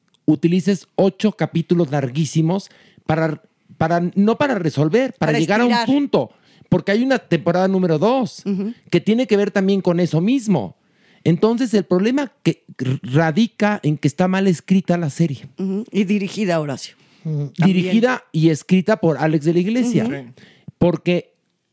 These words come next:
Speaker 1: o sea, no aguanta, no es susceptible a un análisis la serie.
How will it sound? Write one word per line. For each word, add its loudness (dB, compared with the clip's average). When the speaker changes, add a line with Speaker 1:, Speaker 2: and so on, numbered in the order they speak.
Speaker 1:
o 2
sea, 0
no 2
aguanta, -2
no 4
es -2
susceptible 0
a 2
un 2
análisis 0
la 0
serie. -2